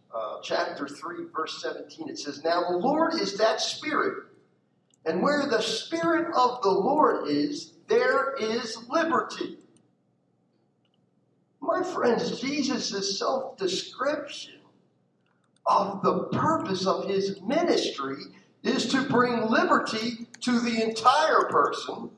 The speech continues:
the community of faith, and the world through the power of his Holy Spirit.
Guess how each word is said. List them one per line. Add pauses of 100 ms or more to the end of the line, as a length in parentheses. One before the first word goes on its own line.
(520)
the
community
of
faith, (720)
and
the
world (2500)
through
the
power
of
his
Holy
Spirit.